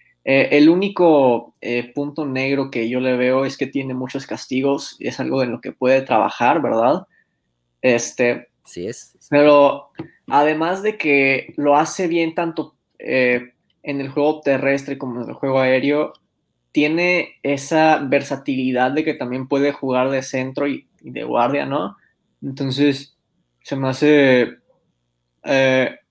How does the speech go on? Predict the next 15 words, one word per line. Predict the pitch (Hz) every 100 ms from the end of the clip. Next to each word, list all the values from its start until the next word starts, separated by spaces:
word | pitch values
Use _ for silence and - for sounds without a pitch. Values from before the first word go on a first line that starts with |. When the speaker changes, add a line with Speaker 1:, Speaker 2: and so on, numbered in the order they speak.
| _
Speaker 1:
en | 131 135
estos | 143 175 170
momentos | 139 147 151 156 156
el | 127
tercer | - 117 120 139
mejor | 139 135 135 131
liniero | 135 131 135 139
del | 123 117
equipo, | 110 143 - 165 160
sin | - 117
lugar | 110 113 123
a | 120
dudas, | 135 156 165
detrás | 123 117 120 120
de, | 127 123 117 -